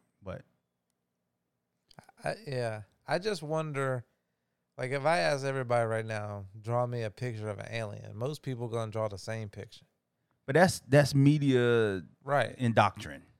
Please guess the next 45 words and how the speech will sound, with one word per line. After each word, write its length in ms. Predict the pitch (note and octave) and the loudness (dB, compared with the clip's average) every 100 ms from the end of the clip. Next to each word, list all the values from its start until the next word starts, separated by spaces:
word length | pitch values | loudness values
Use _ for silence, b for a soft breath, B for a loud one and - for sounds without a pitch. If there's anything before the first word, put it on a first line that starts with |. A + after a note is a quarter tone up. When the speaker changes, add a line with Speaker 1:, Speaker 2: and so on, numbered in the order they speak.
| _ | _
Speaker 2:
So 220 | - C#3 C3+ | -6 -2 0
then 340 | C#3 C3+ B2+ | 0 0 0
why 240 | A#2+ C#3 | 2 4
would 160 | C#3+ C#3 | 4 4
I 160 | C3 A#2+ | 4 2
think 440 | - C#3 B2 A#2 _ _ _ _ | -2 -4 -4 -6 _ _ _ _
that 320 | G#2+ A2+ A2 - | -4 -2 -2 -4
it 120 | A#2 | -4
ain't 220 | A#2 A2 | -4 -6
possible 500 | G2+ B2 B2 A#2+ A2 G#2 | -6 -4 -2 -2 -6 -4
that 200 | G#2 G#2+ | -6 -6
there's 180 | A2 | -6
aliens 540 | A2 A#2 A2 G#2+ G#2 G#2 | -4 -4 -6 -8 -10 -10
amongst 420 | G#2+ A#2 D#3 - | -8 -8 -10 -18
us? 280 | - - - _ _ | -20 -20 -20 _ _
Speaker 1:
What's 220 | F3 F#3 | -20 -18
that 120 | F3+ | -10
got 140 | E3+ | -8
to 80 | D#3+ | -4
do 100 | E3+ | -2
with 160 | F#3 E3 | -2 -2
drawing 260 | F3 E3 | -2 -2
a 60 | C3 | -4
picture, 400 | - A#3 - - | -6 -8 -8 -12
though? 220 | - - - _ _ | -14 -16 -20 _ _
Speaker 2:
Because 400 | A2 - F3 C3+ | -8 -2 0 0
the 200 | C#3 E3 | -2 -2
alien 400 | F3+ F#3+ F#3 E3+ | -2 0 -2 0
that 180 | D3+ C#3+ | 2 2
we 180 | C#3+ F#3 | 0 -8
think 400 | - E3 D#3+ D#3+ _ _ _ _ _ | -2 -2 -2 -8 _ _ _ _ _
of 240 | C3+ B2 | -2 -2
drawing 400 | A2+ C3+ D3+ D3+ | 0 2 4 2
a 60 | C3 | 0
picture 420 | A#2+ F#3+ - C#3 | -2 -2 -2 0
of, 280 | B2 A#2+ A#2 | 2 2 0
what 280 | A#2 C3 B2 | -2 -4 -4
you 180 | C3 D#3 | -8 -6
said, 280 | - C3+ C3 | -4 -2 -2
what 260 | C3 C3+ | -4 -6
the 80 | C3 | -6
media 420 | B2+ D3+ D#3+ C3 | -4 -4 -2 -2
has 120 | A#2+ | -2
told 300 | - D3 F3+ | -2 -2 0
us 240 | B2 B2 | -2 -4